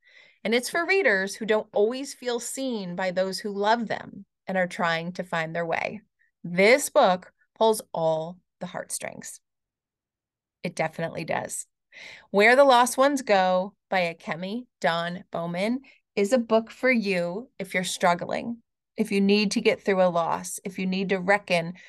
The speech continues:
with dementia, if you just need a book to help you figure out how to get to where you need to go next.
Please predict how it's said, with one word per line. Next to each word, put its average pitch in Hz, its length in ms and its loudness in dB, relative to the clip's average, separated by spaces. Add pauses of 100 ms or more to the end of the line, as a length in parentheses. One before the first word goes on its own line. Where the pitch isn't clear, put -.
(200)
with 185 300 -2
dementia, 175 640 -2 (340)
if 220 200 -4
you 214 100 -2
just 220 520 0
need 208 180 0
a 208 40 0
book 180 360 -2
to 202 100 -10
help 180 240 -8
you 190 80 -8
figure 185 380 -4
out 175 380 -2 (640)
how 190 140 -6
to 202 80 -6
get 202 460 -2
to 208 160 -8
where 196 180 2
you 208 140 0
need 208 220 -4
to 214 100 -12
go 214 180 4
next. - 640 -2